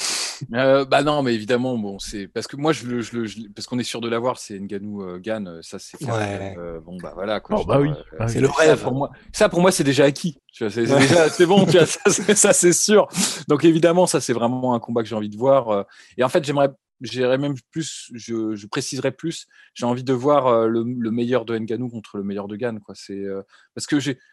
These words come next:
Speaker 1: j'ai toujours cette crainte avec, euh, cette appréhension avec Ngannou que, bah, il envoie voler un peu le, le game plan et, euh, il y aille un peu en mode berserk. Et je pense que ce serait,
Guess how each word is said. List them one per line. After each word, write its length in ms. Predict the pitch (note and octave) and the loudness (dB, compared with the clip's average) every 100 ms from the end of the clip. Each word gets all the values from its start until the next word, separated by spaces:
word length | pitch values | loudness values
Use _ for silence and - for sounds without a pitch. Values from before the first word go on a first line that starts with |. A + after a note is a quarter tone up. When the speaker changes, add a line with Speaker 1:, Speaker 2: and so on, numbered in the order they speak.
| _ _ | _ _
Speaker 1:
j'ai 100 | - | -12
toujours 260 | - E3 F#3 | -4 -2 0
cette 220 | D#3 C3 | -2 -2
crainte 280 | - F3 E3 | -2 -2 -2
avec, 300 | B2 A#2+ B2 | -4 -6 -4
euh, 600 | A#2 A2+ A2+ A2 G#2+ G#2 | -2 -2 -2 -4 -6 -8
cette 240 | G#2 A2+ C3+ | -10 -6 -6
appréhension 480 | - D3 C#3 - | -2 -4 -4 -6
avec 200 | C#3 - | -6 -6
Ngannou 480 | A#2 A#2 A#2 C3+ C#3 C3 | -8 -6 -6 -6 -8 -8
que, 240 | A#2+ A2+ | -6 -4
bah, 180 | G#2+ G#2 | -4 -6
il 140 | A2 | -6
envoie 220 | A#2 A#2 | -6 -6
voler 280 | A2 A#2+ B2+ | -6 -4 -4
un 140 | A#2+ G#2 | -4 -6
peu 140 | B2 | -8
le, 320 | A2+ G2+ G2 | -6 -4 -4
le 100 | G2+ | -6
game 240 | G#2 A2 G#2 | -6 -6 -6
plan 340 | B2 B2 A#2 | -6 -4 -4
et, 180 | G#2+ F#2+ | -4 -4
euh, 400 | F#2 F#2 F#2+ F#2+ | -6 -8 -10 -12
il 140 | G2 | -8
y 80 | G#2+ | -4
aille 140 | A2 | -4
un 80 | G#2 | -4
peu 140 | - A2+ | -6 -6
en 120 | G2 | -4
mode 160 | G#2 | -4
berserk. 400 | G#2 A2+ A#2+ - | -2 -4 -4 -8
Et 60 | G#2+ | -8
je 80 | - | -8
pense 160 | A2+ | -10
que 100 | - | -8
ce 180 | G#2 - | -8 -8
serait, 380 | - A2 A2 | -6 -2 -2